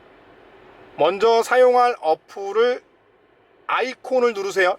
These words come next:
여기 말고요. 아이콘 왼쪽으로 분할.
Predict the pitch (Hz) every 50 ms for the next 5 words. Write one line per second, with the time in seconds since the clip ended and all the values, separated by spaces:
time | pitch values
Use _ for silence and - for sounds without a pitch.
0 | 190 170 156 156 165 175 160 156 143 135 131 160 175 190 - - - - 135 131
1 | 127 123 - _ - - 190 185 185 175 - - _ _ _ _ _ _ _ -
2 | - 151 165 190 202 202 - - 233 214 185 190 196 214 226 233 220 196 - -
3 | - - - - - - 135 123 117 - -